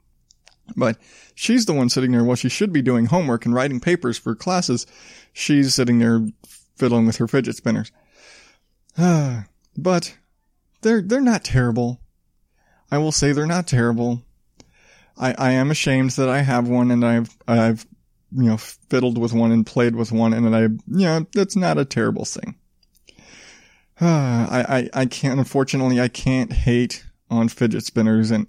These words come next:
as much anymore. I still think that, you know, the people that obsess over them and are, like, trying to do tricks and you wanna be a, you know, it's like you're a professional yo-yoer. It's like you're those people that are trying to be, "Oh, I'm a, I'm a pro fidget spinner."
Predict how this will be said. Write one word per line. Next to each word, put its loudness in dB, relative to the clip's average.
as 0
much -2
anymore. 0
I -2
still 0
think -4
that, -4
you 0
know, 2
the 0
people 2
that 2
obsess 0
over 0
them 2
and 4
are, 2
like, 2
trying 0
to 0
do 2
tricks -2
and 0
you 0
wanna 2
be 2
a, 4
you -2
know, 2
it's -4
like 0
you're 0
a -4
professional 0
yo-yoer. 2
It's -20
like -4
you're 0
those 2
people 0
that 2
are -2
trying 0
to -2
be, -2
"Oh, 2
I'm 0
a, -2
I'm 2
a 0
pro 0
fidget -2
spinner." -2